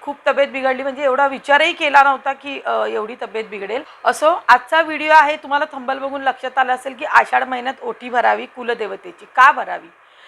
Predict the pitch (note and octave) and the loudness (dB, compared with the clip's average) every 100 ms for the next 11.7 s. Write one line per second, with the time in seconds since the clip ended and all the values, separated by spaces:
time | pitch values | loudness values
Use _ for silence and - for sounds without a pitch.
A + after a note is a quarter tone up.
0 | - - _ D#4 E4 E4 F4+ F#4 F#4+ G4 | -20 -20 _ -4 4 4 4 0 0 0
1 | F#4+ F#4+ F#4+ E4+ F4+ D4+ C#4+ E4 E4+ E4 | -2 -2 -2 -2 -6 -6 -8 0 0 0
2 | E4+ D4 D4+ D4+ D#4+ D#4 C#4+ D4 C#4+ C#4+ | -6 -4 0 0 0 -2 -2 -2 -2 -2
3 | C#4+ C#4+ C4+ C#4+ C#4+ A#3 C4+ C#4 C#4+ B3 | 0 0 0 -2 -4 -6 -4 -4 -2 -2
4 | A3 B3 A3+ - B3+ C4 C#4 C#4 C4 A3+ | -2 -8 -8 -12 -14 -8 -6 -6 2 4
5 | B3 D#4 C4+ D4+ D4+ C4 B3+ C4 B3 B3 | 4 0 -4 -2 -2 -2 -12 -8 -2 -2
6 | B3+ B3 B3+ B3 C4+ C4+ A#3+ B3 B3+ C#4+ | -2 -8 -6 -6 -4 -4 -4 -6 -8 -12
7 | D4 A#3+ G#3+ A#3+ A#3+ A#3 - G3 - G3 | -2 -2 0 -2 -4 -8 -10 -10 -6 -8
8 | - - - - - E4 F#4 - D4+ C4 | -8 -18 -20 -20 2 4 4 -2 -4 -4
9 | - E4 D4+ A#3 B3+ A#3+ - C4+ A#3 C4 | -6 -8 -8 -4 -6 -6 -2 -2 0 -2
10 | C4 C4 C#4+ C#4 C#4 C4 G#3+ - A3+ A#3 | -2 -2 2 2 2 -4 -4 2 2 4
11 | C4+ C#4 C4+ A#3 B3 A#3 F#3+ | 2 4 4 4 0 -4 -4